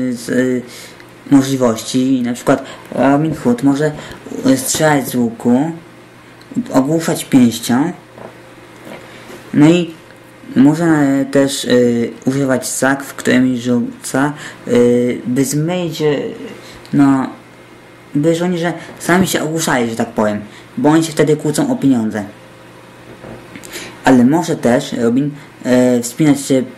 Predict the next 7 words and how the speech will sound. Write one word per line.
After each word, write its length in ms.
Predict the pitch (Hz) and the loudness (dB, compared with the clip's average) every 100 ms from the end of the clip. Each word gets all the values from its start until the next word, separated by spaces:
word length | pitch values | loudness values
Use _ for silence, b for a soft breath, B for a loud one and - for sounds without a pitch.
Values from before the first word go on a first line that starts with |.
| - | 0
po 300 | 131 120 110 | 4 4 2
winoroślach, 760 | 120 117 113 135 - 147 147 143 - B B B B - | 0 0 0 -2 -2 0 0 -2 -8 B B B B -2
e, 140 | 123 | 0
skakać 340 | - 127 123 | 2 0 0
po 120 | - 123 | -2 -6
skałach, 560 | - 143 139 139 139 - - - - - - - - | 0 2 2 0 -2 -6 -16 -20 -20 -20 -20 -20 -16
e, 40 | - | 0